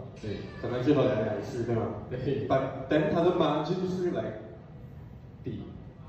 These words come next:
Speaker 2: margin 是超级高哦，对啊。
Speaker 1: 哇，
Speaker 2: 月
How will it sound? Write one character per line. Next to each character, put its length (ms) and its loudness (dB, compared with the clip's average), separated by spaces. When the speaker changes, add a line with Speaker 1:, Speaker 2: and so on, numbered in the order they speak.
Speaker 2:
margin 360 2
是 180 -2
超 180 4
级 100 0
高 100 2
哦， 360 0
对 80 -8
啊。 60 -4
Speaker 1:
哇， 100 -6
Speaker 2:
月 120 6